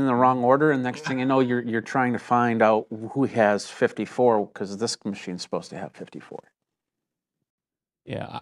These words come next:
Speaker 3: I, I just don't know what the answer is. But like, like I said, I feel, I feel in my heart like the ultimate answer is gonna have to be something that automatically manages this stuff, because I just don't feel like we can continue to manually monkey with it.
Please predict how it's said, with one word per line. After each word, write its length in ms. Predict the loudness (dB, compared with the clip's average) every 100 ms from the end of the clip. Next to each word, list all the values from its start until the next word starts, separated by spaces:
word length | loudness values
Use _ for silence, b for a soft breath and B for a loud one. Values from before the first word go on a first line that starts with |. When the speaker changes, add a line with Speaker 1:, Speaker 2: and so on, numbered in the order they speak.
| -8
Speaker 3:
I, 160 | -10 -4
I 120 | -4
just 240 | -2 -2
don't 160 | 0 0
know 100 | 0
what 160 | 0 -2
the 140 | -2 -2
answer 300 | -6 -10 -12
is. 220 | -12 -10
But 220 | -10 -6
like, 180 | -4 0
like 160 | 2
I 60 | 2
said, 180 | 0 -2
I 140 | -2
feel, 320 | -4 -4 -4 -2
I 140 | -2
feel 600 | -2 _ -4 0 0 2
in 140 | 4 4
my 200 | 4 0
heart 400 | -2 -2 -4 -8
like 260 | -8 -6 -6
the 120 | -4
ultimate 380 | -4 -2 -4 -4
answer 440 | -4 -4 -2 -2
is 200 | 0 0
gonna 160 | 2 0
have 300 | 0 -4 -2
to 80 | -2
be 480 | 2 2 2 -2 b b b b _
something 600 | -2 0 2 2 0 2
that 140 | 0 0
automatically 600 | -4 -2 -4 -6 -4 -2
manages 500 | -2 -4 -6 -6 -4
this 160 | -4
stuff, 300 | 2 0 0
because 200 | -6 -4
I 60 | -4
just 180 | -4 -6
don't 180 | -8
feel 240 | -6 -4 0
like 240 | 0 0
we 120 | 0 0
can 260 | 0 0
continue 560 | 2 0 2 4 4 2
to 440 | 0 2 2 2
manually 500 | 0 0 2 2 0
monkey 320 | 0 -2 -2 -2
with 180 | -2
it. 200 | -4 -8